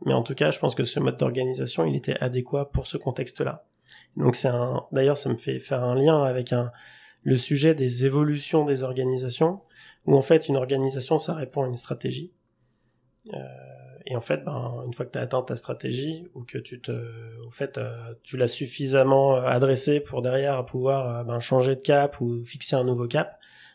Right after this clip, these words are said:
ben, le changement d'organisation devient nécessaire pour l'exécuter au mieux. Et donc, euh, dans ces cas-là, il faut savoir aussi accepter le fait que, ben, pour sortir ton projet, euh, de décommissionnement, ben, faut peut-être revoir ton organisation parce qu'elle est pas adaptée,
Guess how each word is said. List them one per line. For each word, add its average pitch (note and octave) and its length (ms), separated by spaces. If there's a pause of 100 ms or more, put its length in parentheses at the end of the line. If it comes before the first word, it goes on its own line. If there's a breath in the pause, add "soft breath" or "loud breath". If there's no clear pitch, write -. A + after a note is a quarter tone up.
(100)
ben, A#2+ 220
le A#2+ 120
changement B2 340
d'organisation A#2+ 680
devient C3+ 200
nécessaire C#3 500 (480)
pour B2+ 100
l'exécuter A#2+ 460
au B2 80
mieux. C3+ 180 (1080 loud breath)
Et - 80
donc, B2+ 260
euh, B2 180
dans B2 120
ces B2 160
cas-là, C3 260
il D3 60
faut B2 320
savoir C3 720 (200)
aussi C#3 320
accepter C3 380
le B2+ 80
fait D3+ 260
que, C#3+ 100
ben, B2+ 180
pour C3 200
sortir C#3+ 360
ton B2+ 140
projet, C3+ 500 (340 soft breath)
euh, B2 140
de C3 100
décommissionnement, B2+ 880
ben, B2+ 80
faut B2 140
peut-être - 360
revoir B2+ 260
ton C3 120
organisation A#2+ 600
parce A#2+ 160
qu'elle A#2 160
est A#2 100
pas C3 120
adaptée, B2 480